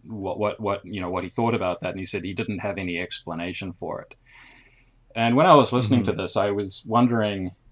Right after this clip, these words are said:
Speaker 1: this was in the context of,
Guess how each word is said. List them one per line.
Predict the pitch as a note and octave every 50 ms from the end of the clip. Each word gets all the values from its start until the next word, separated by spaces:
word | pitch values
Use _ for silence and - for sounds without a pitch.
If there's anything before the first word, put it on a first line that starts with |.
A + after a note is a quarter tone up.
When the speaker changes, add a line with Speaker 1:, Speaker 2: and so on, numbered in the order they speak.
| _ _ _ _ _ _ _ _ _ _ _ _ _ _ _ _
Speaker 1:
this | - C3 B2+ D3+
was | C#3 B2 B2+
in | A2+
the | A2 G#2
context | - - A#2 A#2 A#2 - - F#2 F2 F2 - - -
of, | G2 F#2 F#2 F2+ F2 F2